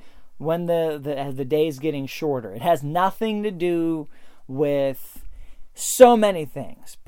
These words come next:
A lot of people say, "Well, the moon's what drives the rut." If you look at the data, the moon is, like,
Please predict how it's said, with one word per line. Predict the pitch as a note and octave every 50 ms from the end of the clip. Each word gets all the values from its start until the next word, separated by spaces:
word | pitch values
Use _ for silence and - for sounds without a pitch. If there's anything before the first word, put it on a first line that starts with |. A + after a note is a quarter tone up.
| -
A | - E3
lot | F3 G3 G#3 G#3
of | G#3
people | - G#3 G#3 G3 G3 F3+
say, | - - G#3+ G3+
"Well, | F#3 F#3 F3 E3
the | D3+ D#3
moon's | D3+ D#3+ F3+ G#3 G#3+ G#3+ G#3+ G#3 F#3+ D#3+ D3+
what | F3 E3+ -
drives | C3+ C3+ D#3+ D#3 D3+ D3+ D3 C3+ C3+
the | B2+ C3+
rut." | A#2+ B2 A#2+ G#2 - - - - - - - - - - - - - - - - - - - - - - - - - -
If | G#3+ A3 G#3 -
you | A3 A3+ A3
look | G#3 A#3+ C4 - C#4
at | D4 C4 A3
the | B3 A3
data, | G3 A3+ A3+ A#3 B3 C4 C4+ C4+ C4+ C4 - - - - - -
the | F3 G3 A3+
moon | A3 A#3 B3 B3 C4 C4+ C4+ C4
is, | B3+ G#3+ F3+ A3
like, | A3 G#3+ G#3+ G#3 - - -